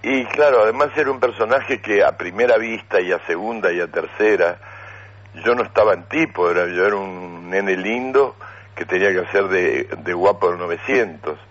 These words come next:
El único que creyó en mí en ese momento fue Leopoldo Torre Nilsson, porque el padre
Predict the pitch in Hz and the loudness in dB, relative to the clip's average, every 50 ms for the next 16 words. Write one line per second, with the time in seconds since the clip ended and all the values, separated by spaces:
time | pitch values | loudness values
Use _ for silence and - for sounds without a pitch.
0 | - - - - - 95 92 107 117 135 151 147 139 123 107 107 98 90 98 101 | -20 -20 -20 -6 -2 -2 0 0 0 0 0 0 -2 -2 0 -2 -2 0 -2 -4
1 | 87 90 95 95 98 92 107 107 104 104 104 110 113 113 107 98 98 95 90 - | -4 -2 -4 -4 -2 -2 -2 -2 -2 -2 -4 -4 -2 -2 -2 -2 -4 -6 -4 -2
2 | 95 90 95 104 110 110 117 - - 98 90 90 87 - - 98 98 95 92 - | 0 0 0 0 0 0 -2 0 0 0 0 0 0 0 0 0 0 0 -2 -2
3 | - 92 87 92 92 104 120 123 117 110 98 - 107 110 113 104 - - 95 - | 0 0 0 0 0 -2 -2 -2 -2 -4 -4 -2 0 0 0 0 -2 -2 -2 0
4 | - 95 92 95 - - 127 127 123 117 107 101 104 101 113 113 - | -2 -2 -2 -2 0 2 4 4 4 4 4 2 2 0 0 -2 -4